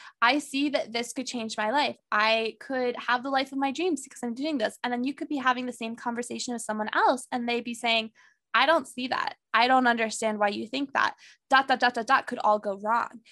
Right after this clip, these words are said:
So you guys are perceiving life in two different ways because you're in two different themes of consciousness.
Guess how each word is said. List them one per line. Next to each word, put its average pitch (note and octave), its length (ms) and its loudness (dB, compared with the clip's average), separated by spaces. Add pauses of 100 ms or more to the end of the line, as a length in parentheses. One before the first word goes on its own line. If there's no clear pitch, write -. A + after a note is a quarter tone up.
(140)
So - 140 -8
you C#4 140 0
guys C#4 220 0
are D4 60 -2
perceiving C#4+ 720 -4
life A3 460 0
in A#3 160 -6
two C4+ 220 -6
different B3+ 300 -4
ways C4+ 240 -2
because C#4+ 360 -6
you're E4 100 -2
in D#4 80 -4
two - 160 -8
different B3+ 300 -8
themes G#3 240 -10
of G#3 80 -10
consciousness. - 680 -8